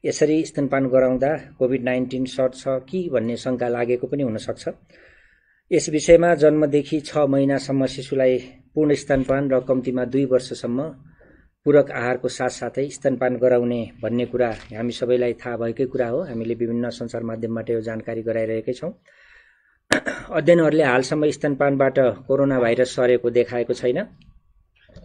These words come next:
त्यसैले स्तनपानलाई निरन्तरता दिनु सुरक्षित नै हुन्छ। भाइरसको सङ्क्रमणबाट जोगिनका लागि केही सावधानी भने अपनाउनु पर्ने हुन्छ। लक्षण देखिएका वा क्वारेन्टाइनमा बसेका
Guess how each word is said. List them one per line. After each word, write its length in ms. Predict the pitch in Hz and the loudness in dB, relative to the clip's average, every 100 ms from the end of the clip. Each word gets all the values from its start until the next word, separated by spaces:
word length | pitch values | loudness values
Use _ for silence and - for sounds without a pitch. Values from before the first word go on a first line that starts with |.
| - - _ | -20 -20 _
त्यसैले 340 | 180 160 143 139 | -4 0 2 2
स्तनपानलाई 720 | - 135 131 123 123 143 175 | 0 0 2 2 4 2 2
निरन्तरता 540 | 120 127 123 120 117 120 | 0 2 4 0 0 0
दिनु 240 | 120 127 | 2 0
सुरक्षित 460 | 123 127 120 - 139 | -2 -2 -4 -6 -6
नै 80 | 127 | -4
हुन्छ। 240 | 110 135 - - _ _ _ _ _ - | -4 -8 -10 -12 _ _ _ _ _ -6
भाइरसको 420 | 110 131 147 - 147 | 2 4 4 0 -2
सङ्क्रमणबाट 640 | 143 131 143 139 131 131 | -2 0 0 2 0 0
जोगिनका 460 | 123 127 131 127 127 | -2 0 0 0 2
लागि 320 | 120 123 170 | 2 0 -2
केही 240 | - 131 | 0 -2
सावधानी 580 | 127 - 131 123 117 120 | -2 -4 -4 -2 0 0
भने 200 | 113 110 | -2 -4
अपनाउनु 400 | 120 113 117 120 | -6 -4 -4 -4
पर्ने 240 | 117 120 117 | -2 -4 -4
हुन्छ। 220 | 110 156 - _ _ _ _ - - - | -6 -8 -10 _ _ _ _ -20 -14 0
लक्षण 300 | 131 - 143 | 0 2 2
देखिएका 560 | 139 139 151 143 175 - 123 | 4 4 2 2 0 -2 0
वा 200 | 123 117 | 2 2
क्वारेन्टाइनमा 640 | - 135 135 135 135 131 | 2 2 2 2 0 0
बसेका 540 | 123 120 127 120 110 | 0 -2 -4 -2 -4